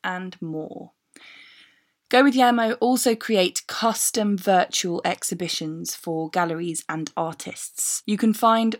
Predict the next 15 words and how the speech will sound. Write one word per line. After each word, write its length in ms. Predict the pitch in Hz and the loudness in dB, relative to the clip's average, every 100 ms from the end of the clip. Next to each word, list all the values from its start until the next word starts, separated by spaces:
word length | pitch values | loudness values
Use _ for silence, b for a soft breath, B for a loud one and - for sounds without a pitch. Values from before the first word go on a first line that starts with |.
| _ - | _ -2
all 500 | 269 269 269 277 277 | 2 2 4 4 2
of 240 | 226 208 | -2 -6
these 460 | 208 214 214 240 226 | -4 -4 -4 -6 -4
on 180 | 190 190 | -4 -2
their 180 | 185 | -2
website, 600 | 185 202 - - 247 269 - | -2 -4 -4 0 0 0 -4
along 240 | 196 190 185 | -4 -4 -4
with 120 | 180 | -6
some 220 | - 185 | -6 -6
great 380 | 175 214 220 - | -2 0 0 -2
blog 320 | 190 202 202 | 0 0 0
content, 580 | - 196 190 202 208 - | -4 -4 -4 -4 -4 -6
including 480 | 185 - 175 170 170 | -10 -8 -8 -8 -10
artist 380 | 175 - 185 | -14 -14 -2
interviews, 580 | 269 254 226 233 226 214 | 0 0 -2 -4 -4 -4